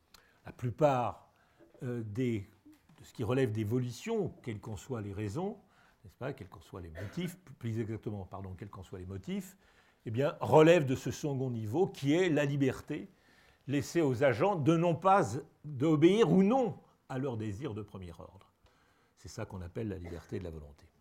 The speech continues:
Être humain, c'est pas simplement être agent, c'est être sujet, c'est-à-dire vouloir. Voilà donc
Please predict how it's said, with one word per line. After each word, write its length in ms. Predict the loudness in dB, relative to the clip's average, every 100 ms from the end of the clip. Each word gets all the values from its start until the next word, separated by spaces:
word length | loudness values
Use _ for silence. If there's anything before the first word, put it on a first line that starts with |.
| _ _ _
Être 300 | 0 0 -2
humain, 340 | -6 -4 -6 -10 -14
c'est 220 | -8 -8
pas 120 | -8
simplement 400 | -10 -12 -12 -12
être 200 | -12 -16
agent, 280 | -14 -14 -16 _ _ _ _ _ _ _ _
c'est 480 | -8 0 0 0 -10 _ _ _ _ -2
être 640 | 0 0 -4 -2 -2 -2 -10 _ _
sujet, 840 | -8 -2 4 6 6 2 0 -2 -10 _
c'est-à-dire 520 | -12 -10 -10 -8 -8
vouloir. 600 | -6 -8 -8 -10 -18 -20 _ _ _ _ _ _ _ _ _ _ _ _ _ _ -2
Voilà 180 | 2
donc 360 | 4 2 -2 -8